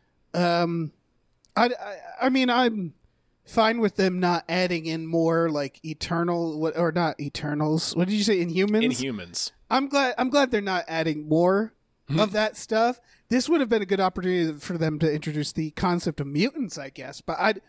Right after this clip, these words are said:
Speaker 1: it feels like they're not actually gonna do that, are they?
Speaker 2: Don't know.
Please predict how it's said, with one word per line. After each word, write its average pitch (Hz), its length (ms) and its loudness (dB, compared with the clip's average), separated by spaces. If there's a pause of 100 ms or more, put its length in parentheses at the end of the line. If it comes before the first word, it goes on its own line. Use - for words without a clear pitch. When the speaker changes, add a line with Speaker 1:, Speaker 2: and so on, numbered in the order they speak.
(400)
Speaker 1:
it 233 160 2
feels 285 240 0
like 240 140 0
they're 208 140 2
not 190 400 -2
actually 175 320 0
gonna 156 200 0
do 156 220 2
that, 127 220 -4
are 170 160 2
they? 202 300 2 (300)
Speaker 2:
Don't 151 200 0
know. 120 320 0